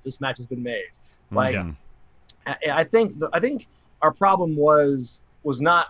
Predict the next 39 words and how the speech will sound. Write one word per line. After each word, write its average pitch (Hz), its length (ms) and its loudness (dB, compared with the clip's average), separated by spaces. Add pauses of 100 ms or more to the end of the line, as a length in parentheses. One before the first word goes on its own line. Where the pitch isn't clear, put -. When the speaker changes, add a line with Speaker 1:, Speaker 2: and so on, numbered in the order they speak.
Speaker 1:
with 143 220 0
the 139 100 -2
existence 143 560 -2
of 120 40 -8
authority 120 360 -2
figures, 98 720 -10
it 123 120 -12
was 127 200 -6
the 139 100 -10
over-reliance 135 840 -2
on 87 80 -14
them. - 80 -20 (640)
Speaker 2:
Yeah. 82 80 -8
Speaker 1:
So 135 500 0 (400)
as 143 180 -2
easy 170 240 -2
as, 151 160 -2
you 143 220 -6
know, 104 320 -6
it's, 139 220 -8
it's 139 180 -10
kind 143 160 0
of 120 80 -2
a - 20 -14
cliche 143 400 -2
to 135 80 -2
say, 127 300 -2
go 151 160 -2
back 147 160 -4
to - 80 -20
the 143 40 -4
days 135 200 -4
of 123 80 -10
Jack 135 260 -6
Tunney, 113 460 -4 (140)
who 139 120 -4
only 127 160 -4
came 131 300 -8
in 120 240 -6